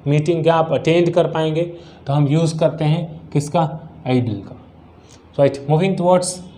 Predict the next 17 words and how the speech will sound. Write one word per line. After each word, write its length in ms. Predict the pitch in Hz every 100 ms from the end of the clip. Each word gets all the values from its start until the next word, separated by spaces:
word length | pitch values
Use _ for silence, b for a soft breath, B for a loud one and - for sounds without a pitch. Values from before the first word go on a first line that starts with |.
| - - 147
the 80 | 135
fourth 380 | 175 175 175 -
word, 200 | 104 - - - - - - - - -
इसका, 320 | 151 214 220 214 - - - - - - - -
ये 60 | 190
जो 120 | 196
वर्ड 280 | 151 180 196
है 220 | 170 170 180 -
इसको 240 | 143 -
हम 220 | 196 196 190 - B B B -
पढ़ते 260 | 170 160
हैं 220 | 214 - 156
एबनॉर्मल। 500 | 147 156 160 151 120 98 - - - - - - -
क्या 100 | 165
पढ़ते 260 | 170 175 214
हैं? 160 | 202 - - -
एबनॉर्मल। 560 | 139 135 156 151 123